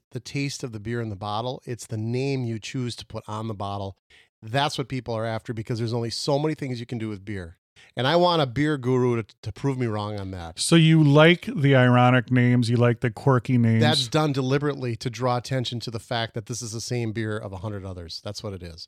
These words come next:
Speaker 2: Now, would
Speaker 1: It's
Speaker 2: you
Speaker 1: the
Speaker 2: say
Speaker 1: name.
Speaker 2: that's part of the power of this podcast because of its powerful name, the Amish Baby Machine?
Speaker 1: I think the powerful name is Johnny Rage. And
Speaker 2: But, I mean,
Speaker 1: that's
Speaker 2: seriously, have you ever heard of such a unique and powerful name as
Speaker 1: Never.
Speaker 2: the Amish Baby
Speaker 1: It's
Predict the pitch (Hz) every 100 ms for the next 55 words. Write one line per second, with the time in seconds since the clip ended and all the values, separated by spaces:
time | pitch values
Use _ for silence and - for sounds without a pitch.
0 | - 175 170 151 156 113 170 156 151 -
1 | - 165 165 151 127 123 - 139 139 139
2 | 127 117 143 - 143 147 143 156 165 -
3 | _ _ _ _ _ _ _ - 147 143
4 | 127 127 120 - - 143 139 127 123 120
5 | 123 131 120 113 120 120 117 113 120 120
6 | 131 135 - 147 151 - _ _ 135 123
7 | 139 113 107 - 117 113 - 117 113 117
8 | 107 92 117 98 90 95 113 95 - -
9 | - _ _ _ _ - 107 156 165 165
10 | 143 196 170 147 127 143 151 302 165 156
11 | 123 175 151 107 147 - 131 123 127 131
12 | 123 113 123 120 113 113 117 107 - 127
13 | 123 95 90 - _ _ 127 117 110 104
14 | - 113 110